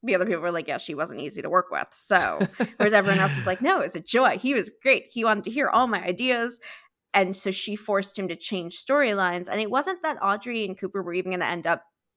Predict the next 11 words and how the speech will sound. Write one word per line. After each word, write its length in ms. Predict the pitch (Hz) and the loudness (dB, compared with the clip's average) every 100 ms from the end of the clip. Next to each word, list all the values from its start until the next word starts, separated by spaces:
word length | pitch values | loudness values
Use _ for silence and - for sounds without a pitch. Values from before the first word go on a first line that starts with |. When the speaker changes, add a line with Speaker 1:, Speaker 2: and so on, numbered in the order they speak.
| - | -2
Speaker 1:
getting 280 | 180 160 220 | 0 0 -2
together, 500 | - 262 269 294 320 - - - _ _ _ | 0 2 2 0 -2 -6 -20 -20 _ _ _
but 220 | - 185 185 | 4 6 6
it, 160 | 175 | 2
it, 160 | 190 175 | 0 -2
it 200 | 202 - | -4 -4
forced 640 | - - - 196 196 - | -10 -14 -4 -4 -4 -6
him 160 | 226 185 | -8 -6
to 140 | 196 | -6
write 360 | 175 165 160 147 _ _ _ _ - | -6 -2 -2 -4 _ _ _ _ -14
scenes 760 | - 202 180 156 139 - - | -6 -2 -2 -4 -8 -10 -16